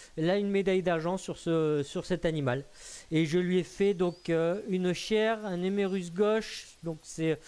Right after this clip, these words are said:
le haut de la patte, chair, humérus gauche, poumon gauche. Hein, à quatre-vingt-dix-neuf pour cent. Voilà. Donc pareil, vous avez l'arme, la balle en haut à droite,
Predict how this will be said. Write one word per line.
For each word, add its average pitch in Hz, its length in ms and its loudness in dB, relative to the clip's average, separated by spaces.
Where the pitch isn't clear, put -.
le 143 180 0
haut 156 120 2
de 147 80 -4
la 156 100 2
patte, - 720 0
chair, 190 300 -2
humérus 175 420 -2
gauche, 185 240 0
poumon 156 280 -2
gauche. 131 420 -2
Hein, 156 160 -2
à - 100 -2
quatre-vingt-dix-neuf 151 640 -4
pour 147 140 -10
cent. - 160 -16
Voilà. 131 260 0
Donc 123 220 -4
pareil, 147 460 0
vous 139 200 -2
avez 147 380 0
l'arme, 170 760 0
la 180 480 2
balle 180 560 2
en 147 140 2
haut 151 180 4
à 156 80 4
droite, 156 420 0